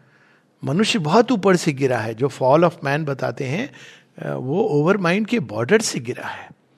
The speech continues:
इसीलिए वो satisfied हो नहीं सकता है सीमाओं में, आप कितना भी कर लीजिए, क्योंकि उसके अंदर कहीं ना कहीं वो स्मृति है। तो उसकी बात हो रही है,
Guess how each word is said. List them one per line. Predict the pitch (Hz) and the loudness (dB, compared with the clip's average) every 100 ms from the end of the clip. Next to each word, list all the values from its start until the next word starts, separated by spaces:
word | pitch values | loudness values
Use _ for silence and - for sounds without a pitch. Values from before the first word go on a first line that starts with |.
| - _ _ | -20 _ _
इसीलिए | 180 - 254 285 | -4 0 2 2
वो | 269 233 240 226 | 2 2 0 0
satisfied | - 180 240 - 254 247 | 4 4 4 2 4 4
हो | 131 175 | 6 4
नहीं | 320 269 | 8 6
सकता | - 143 - | 6 0 0
है | 139 | -2
सीमाओं | - 165 127 - | -2 -6 -8 -12
में, | - - _ _ _ _ _ _ - | -18 -20 _ _ _ _ _ _ 4
आप | 202 - | 4 4
कितना | 220 - 240 | -2 4 6
भी | 233 | 6
कर | - 156 | 6 2
लीजिए, | 113 110 - - _ _ _ _ _ | 0 -10 -14 -18 _ _ _ _ _
क्योंकि | - 202 254 | 4 6 6
उसके | 226 - 247 | 6 6 4
अंदर | 247 254 | 6 6
कहीं | 247 226 | 6 4
ना | 254 | 4
कहीं | 233 254 | 2 2
वो | 254 247 | 4 2
स्मृति | - 190 185 185 208 | 2 2 4 6 6
है। | 139 113 | 6 4
तो | 127 165 | -2 -2
उसकी | 160 - | 0 0
बात | 170 151 156 | 4 4 4
हो | 147 | 0
रही | 135 147 | 0 2
है, | 208 | 0